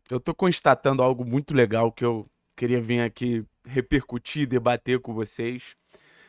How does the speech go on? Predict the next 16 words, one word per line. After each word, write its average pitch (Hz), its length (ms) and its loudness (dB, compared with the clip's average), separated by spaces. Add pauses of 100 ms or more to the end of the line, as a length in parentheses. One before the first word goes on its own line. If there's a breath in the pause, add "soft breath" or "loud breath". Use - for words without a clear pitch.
(120)
porque - 160 0
eu 226 40 4
acho 214 200 0
necessário 139 600 4
a 107 40 0
gente 117 260 -8
tocar 117 300 -2
nesse 120 180 -4
assunto 117 340 -6
também, 123 440 2 (520 loud breath)
que 196 100 2
é - 20 8
a 202 60 8
mudança 208 520 0
de 190 100 0
astral 151 640 2